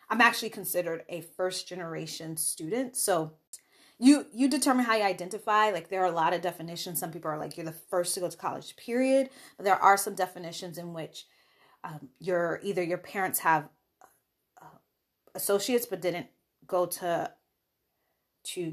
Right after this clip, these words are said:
grad school. I mean, not grad school, uh, get their B A. So my mom has her B A. I believe she got her B A either while I was getting my B A around that time. So we were either getting it around the same time, and my dad has his associate. So I'm the first who had to, like,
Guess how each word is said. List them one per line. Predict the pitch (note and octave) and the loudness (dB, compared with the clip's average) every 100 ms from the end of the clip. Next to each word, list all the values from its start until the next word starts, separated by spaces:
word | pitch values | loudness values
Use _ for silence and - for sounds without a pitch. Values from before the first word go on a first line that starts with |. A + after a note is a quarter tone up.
| D#3 | -8
grad | - D#3 D#3 D#3+ F3 - _ - | -6 0 2 2 -2 -8 _ -12
school. | - C#4+ D4 D4+ C#4+ | -8 -2 0 0 0
I | B3 | 4
mean, | B3 | 4
not | F3+ | 4
grad | - D3+ | 0 -6
school, | - D3 - | -6 -12 -10
uh, | D3+ - _ _ - | -10 -12 _ _ -8
get | F#3+ | -4
their | F#3+ | -2
B | F3 E3 D#3+ | -4 -4 -2
A. | F#3 | 0
So | - | 4
my | A3+ | 4
mom | A#3+ B3+ D4 | 8 8 8
has | D#4 C#4 | 6 2
her | C#4 | 0
B | G#3+ A#3 - | -4 -8 -4
A. | F#3+ F#3+ F3+ - - - | 0 2 2 -2 -18 -8
I | F#3+ | -2
believe | A3+ D4+ | 4 4
she | D#4+ | 6
got | D4 C4 | 6 6
her | B3+ | 4
B | A3+ A3+ A3+ | 0 -6 -8
A | - G3+ | -2 -2
either | F#3 G#3 G3 F#3 | -2 -4 -4 -4
while | D#3+ E3 F3+ A3+ | -4 4 8 8
I | |
was | B3+ A#3+ | 8 4
getting | A#3+ C4 C4 | -2 -2 -2
my | C4 | -4
B | C4 B3+ | -8 -8
A | C#3+ C4 B3+ | -4 -2 -2
around | A3 G3 F#3+ | 2 2 2
that | F#3 - | -2 -4
time. | - E3+ F3+ A3+ D4+ E4+ - - - _ | -8 -6 -4 -2 -4 -6 -20 -20 -20 _
So | - G3+ F#3+ | -4 0 2
we | F3+ G3+ | 2 0
were | F#3 | -2
either | G3 G3+ G3+ G3 | 0 0 0 -2
getting | G3+ G#3 | -4 -2
it | F#3+ | -2
around | F3+ F3 E3+ | -2 -2 -4
the | E3+ | -4
same | - F#3 F3+ | -2 -2 -4
time, | F3+ F3+ E3+ | -8 -6 -4
and | D#3+ | -4
my | D#3+ | -4
dad | D#3 D#3 D#3+ | -4 -2 -2
has | F3 D#3+ | -4 -6
his | - D#3 | -10 -12
associate. | - - D3 - - | -10 -10 -10 -12 -8
So | - D#3+ D3 - _ _ - | -2 -2 -2 -10 _ _ 0
I'm | A3+ A3+ | 0 2
the | |
first | G#3 - - A3+ A3+ A3+ - | -2 -2 4 6 6 2 -4
who | G#3+ | -6
had | F#3 F#3+ F3+ | 2 2 2
to, | F#3+ F3 | -4 -6
like, | F3 E3 | -6 -8